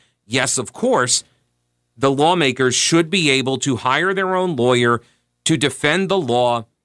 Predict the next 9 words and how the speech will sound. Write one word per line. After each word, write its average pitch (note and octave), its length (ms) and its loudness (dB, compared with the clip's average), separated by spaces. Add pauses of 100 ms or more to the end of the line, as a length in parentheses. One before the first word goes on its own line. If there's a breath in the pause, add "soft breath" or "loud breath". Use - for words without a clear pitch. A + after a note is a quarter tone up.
(180)
that C#3+ 140 0
was E3 140 -2
passed A#3 560 -4
by F#3 400 0 (880)
we A3 200 2
the A#3 100 2
people, A#3+ 520 0 (200)
the C#3+ 80 0
voters B3+ 560 2